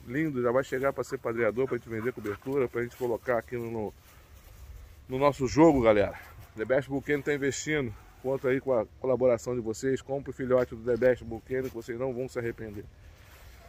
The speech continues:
Vou virar, valeu, valeu, galera, obrigado. Aí, nossa trichoco aqui.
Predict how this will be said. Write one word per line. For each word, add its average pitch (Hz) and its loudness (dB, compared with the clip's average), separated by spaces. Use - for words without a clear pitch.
Vou 139 4
virar, 160 12
valeu, 151 6
valeu, 147 6
galera, 151 10
obrigado. 139 10
Aí, 110 -2
nossa 113 -2
trichoco 113 -2
aqui. 135 -8